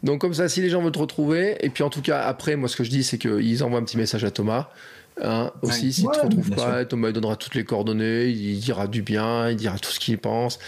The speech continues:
Speaker 2: Oui, oui.
Speaker 1: Hein, il dira aussi comment on amadoue le coach quand les séances sont un peu compliquées, parce que je pense qu'il a ses petites <laughs> astuces. Euh, et puis voilà. En tout cas, c'était très sympa.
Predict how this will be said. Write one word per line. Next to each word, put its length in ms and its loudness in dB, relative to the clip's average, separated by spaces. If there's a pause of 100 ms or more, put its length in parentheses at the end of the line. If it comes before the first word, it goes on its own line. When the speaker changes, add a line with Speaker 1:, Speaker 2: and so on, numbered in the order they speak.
Speaker 2:
Oui, 320 2
oui. 100 -10 (200)
Speaker 1:
Hein, 400 -2
il 340 2
dira 280 0
aussi 260 0
comment 240 2
on 100 2
amadoue 300 2
le 60 -2
coach 260 0
quand 160 -2
les 80 2
séances 280 -2
sont 100 -2
un 40 -2
peu 140 -2
compliquées, 720 0
parce 160 -4
que 100 -2
je 80 -2
pense 160 0
qu'il 140 2
a 80 0
ses 80 -2
petites 260 0
<laughs> 0 -
astuces. 380 0 (440)
Euh, 800 2
et 60 2
puis 180 -2
voilà. 360 2
En 100 2
tout 140 0
cas, 260 2
c'était 220 -2
très 140 -2
sympa. 340 2